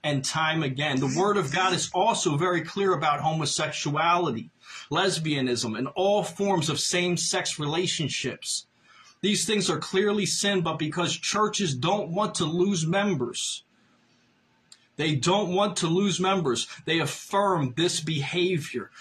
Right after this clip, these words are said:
or they react in a cowardly way by not taking a stance on the matter or on the subject at all. Many church leaders have responded in the same way on the subject of abortion.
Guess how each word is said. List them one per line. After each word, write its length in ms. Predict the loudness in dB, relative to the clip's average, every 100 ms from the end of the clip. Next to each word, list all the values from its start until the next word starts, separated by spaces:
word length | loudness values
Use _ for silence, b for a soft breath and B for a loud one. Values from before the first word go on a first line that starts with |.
| -6
or 160 | 0 2
they 160 | 2 2
react 460 | 2 2 0 0
in 100 | -2
a 60 | -2
cowardly 760 | -4 0 2 4 2 2 2
way 260 | 2 2 2
by 200 | 2 2
not 280 | 0 -2 -2
taking 400 | -2 0 0 0
a 40 |
stance 420 | -2 0 0 -2 -2
on 220 | 0 2
the 80 | 2
matter 420 | 2 2 2 0
or 280 | -2 0 0
on 140 | 0
the 40 |
subject 680 | -2 0 0 0 -2 -4 -6 -18 B B B
at 220 | 0 2
all. 300 | 2 2 0 -8 -12 _ _ _ -20 B B
Many 300 | 0 2 2
church 340 | 0 0 0 0
leaders 360 | 2 2 2
have 160 | 2 0
responded 680 | 0 2 2 4 2 -2 0
in 100 | 0
the 100 | 0
same 380 | 0 0 2 2
way 180 | 2
on 120 | 2 2
the 80 |
subject 560 | 0 0 0 0 -2 -2
of 120 | -2
abortion. 680 | -2 0 2 2 0 -4